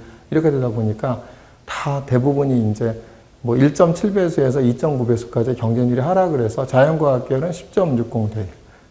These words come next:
전기전자는 또 전년 동기 일 점 구 배수가 빠져서 십삼 점 구영 대 일, 그다음 화학과는 이 점 구 배수가 빠져서 육 점 팔육 대 일의 어떤 경쟁률을 보였죠. 그다음 이제 융합형을 보면은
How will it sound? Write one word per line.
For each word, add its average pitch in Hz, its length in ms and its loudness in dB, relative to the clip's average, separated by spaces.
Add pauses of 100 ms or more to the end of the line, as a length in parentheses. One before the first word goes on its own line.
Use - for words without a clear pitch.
전기전자는 143 800 2 (300)
또 120 140 0
전년 127 320 2
동기 120 200 0
일 131 200 0
점 165 180 2
구 143 100 0
배수가 123 360 -2
빠져서 127 440 -4 (340)
십삼 180 420 -4
점 156 200 -4
구영 104 280 -2
대 110 100 -8
일, 113 140 -6
그다음 135 260 -2
화학과는 180 500 2 (440)
이 139 120 0
점 175 200 0
구 147 100 -2
배수가 131 320 -2
빠져서 127 400 -2
육 113 140 -4
점 131 160 -4
팔육 170 340 -4
대 123 100 -2
일의 117 160 -4
어떤 107 360 -8
경쟁률을 117 500 -2
보였죠. 113 440 -8 (1040)
그다음 180 320 4
이제 127 100 0
융합형을 269 600 4
보면은 196 500 0